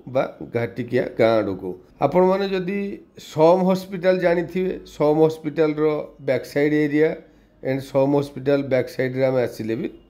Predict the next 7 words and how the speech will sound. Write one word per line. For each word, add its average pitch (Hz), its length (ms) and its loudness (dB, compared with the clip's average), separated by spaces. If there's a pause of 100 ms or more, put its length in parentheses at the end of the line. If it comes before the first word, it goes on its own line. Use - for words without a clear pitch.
ଏଇ 131 160 0
ରୋଡ୍ରେ 117 360 0
ଆସିକି 160 220 -8 (240)
touch 131 300 4
କରିପାରିବା। 95 520 -2 (300)
ଏଠି 208 240 2 (480)
ଆଉ 170 80 6